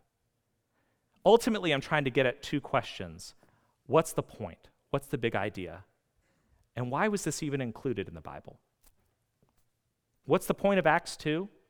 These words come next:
The point of Acts two is not look for flames.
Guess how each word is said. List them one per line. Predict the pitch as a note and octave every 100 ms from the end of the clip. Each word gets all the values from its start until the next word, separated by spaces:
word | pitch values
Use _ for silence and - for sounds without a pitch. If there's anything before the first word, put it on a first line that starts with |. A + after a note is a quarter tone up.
| _ _ _ _ _ _ _ _ _ _ _ _ _ -
The |
point | - F#3+ G#3+
of |
Acts | F#3 D3 -
two | - A2 F2 F#2+ _ _
is | C3 A#2
not | C3+ D3
look | C#3+ C#3
for | -
flames. | C#3 - G#2+ E2 D#2+ - -